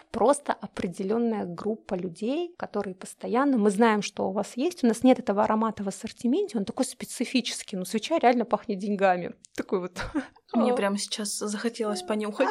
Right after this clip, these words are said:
Speaker 2: <laughs>
Speaker 1: И этот аромат у нас есть всегда в наличии, вот именно для таких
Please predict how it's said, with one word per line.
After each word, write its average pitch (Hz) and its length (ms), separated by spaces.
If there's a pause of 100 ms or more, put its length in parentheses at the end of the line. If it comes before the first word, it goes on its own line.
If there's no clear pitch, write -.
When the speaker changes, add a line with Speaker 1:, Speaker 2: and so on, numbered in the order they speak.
(420)
Speaker 2:
<laughs> - 600
Speaker 1:
И 240 480
этот 247 320
аромат 226 600
у - 20
нас 196 300
есть 196 220
всегда 190 480
в 196 40
наличии, 202 680 (240)
вот - 240 (160)
именно 302 500
для 214 640 (120)
таких - 500